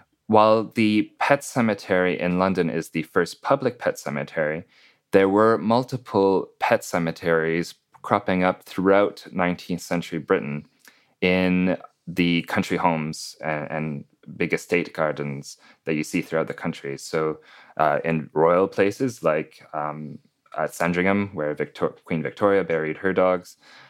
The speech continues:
um, but also various, uh, uh, elite households throughout the country, uh, had their own personal pet cemeteries in their back gardens. So there's a question of whether or not these cemeteries influenced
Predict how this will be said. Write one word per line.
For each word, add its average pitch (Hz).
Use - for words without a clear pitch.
um, 78
but 87
also 80
various, 76
uh, 71
uh, 67
elite 80
households 71
throughout 78
the 73
country, 71
uh, 73
had 78
their 82
own 101
personal 123
pet -
cemeteries 78
in 95
their 80
back 76
gardens. 69
So 95
there's 98
a 101
question 120
of 95
whether 98
or 92
not 90
these 101
cemeteries 82
influenced 82